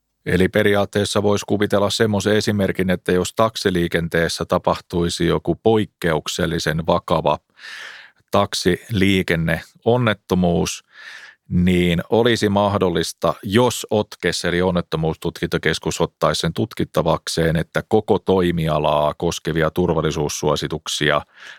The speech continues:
annettaisiin ja samalla käytäisiin läpi henkilöliikenteen ja taksiliikenteen turvallisuutta, kulttuuria, käytänteitä, historiaa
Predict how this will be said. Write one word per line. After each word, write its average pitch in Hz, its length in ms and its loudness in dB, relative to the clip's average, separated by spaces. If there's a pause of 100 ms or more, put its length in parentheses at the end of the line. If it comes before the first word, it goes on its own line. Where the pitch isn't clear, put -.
(160)
annettaisiin 87 1000 0
ja 80 140 0
samalla 87 760 0 (440)
käytäisiin 80 800 0
läpi 80 520 -2 (500)
henkilöliikenteen 78 1400 0
ja 87 100 0
taksiliikenteen 76 1080 -2
turvallisuutta, 73 1000 -2 (220)
kulttuuria, 76 880 -2 (220)
käytänteitä, 76 1000 -2 (380)
historiaa 73 800 -2